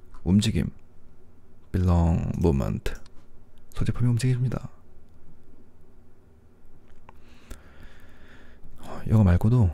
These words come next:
뭐 컵이 움직였다라든지, 뭐 외계인, 어, 그리고 또 되게 많이 와요, 또. 침입자, 노트북, 상자는 아니더라도 그림, 뭐 문짝들, 화장실은 다 바뀌어, 다.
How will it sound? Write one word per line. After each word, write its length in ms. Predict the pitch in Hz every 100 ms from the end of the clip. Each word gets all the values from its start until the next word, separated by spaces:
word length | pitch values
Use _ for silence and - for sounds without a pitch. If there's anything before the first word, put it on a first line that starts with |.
| - -
뭐 100 | 98
컵이 260 | - 156
움직였다라든지, 1000 | 143 95 107 117 - 104 - 80 - - - - - - -
뭐 140 | 95
외계인, 480 | 92 90 - 113 80 - - - - - -
어, 340 | - 82 - - - - - -
그리고 140 | 117
또 120 | -
되게 220 | - 131 123
많이 220 | 92 139
와요, 260 | 101 131 131
또. 200 | - - - - - - - - - -
침입자, 500 | - 165 - 104 - - - - - -
노트북, 440 | 120 - 131 95 - 807 - - - - - - - -
상자는 400 | - 139 147 101
아니더라도 480 | 98 95 92 135
그림, 440 | - - 101 151 180 - -
뭐 100 | 92
문짝들, 640 | 104 101 101 - 131 160 175 - - - - - - - - - - - - - - - - - - -
화장실은 500 | 135 147 143 143 131
다 140 | - -
바뀌어, 340 | 117 - 87 - -
다. 220 | - 87